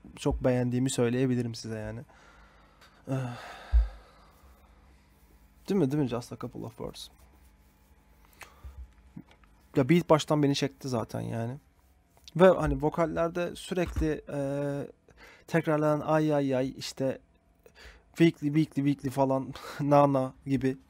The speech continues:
<laughs> Ben şu an ra-, random kelimeler söylemiyorum. Hani bu-, buradan bakarak, e, Fava Foreign'ın, e, adliblerini okuyorum. Abi çok yoruyor bu kısım ama yani yine de en azından rit-, ritme uyulmuş.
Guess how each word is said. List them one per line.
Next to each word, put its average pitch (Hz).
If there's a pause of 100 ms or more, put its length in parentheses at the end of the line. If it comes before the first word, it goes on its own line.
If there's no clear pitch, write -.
<laughs> -
Ben 156
şu -
an 143
ra-, 147
random 151
kelimeler 147
söylemiyorum. 135
Hani 123
bu-, 135
buradan 143
bakarak, 143 (800)
e, 143 (640)
Fava 151
Foreign'ın, 143 (280)
e, 127 (320)
adliblerini 143
okuyorum. 131
Abi 127
çok -
yoruyor 120
bu 120
kısım -
ama 185
yani 135
yine 156
de 156
en 151
azından 143
rit-, 139
ritme 143
uyulmuş. 123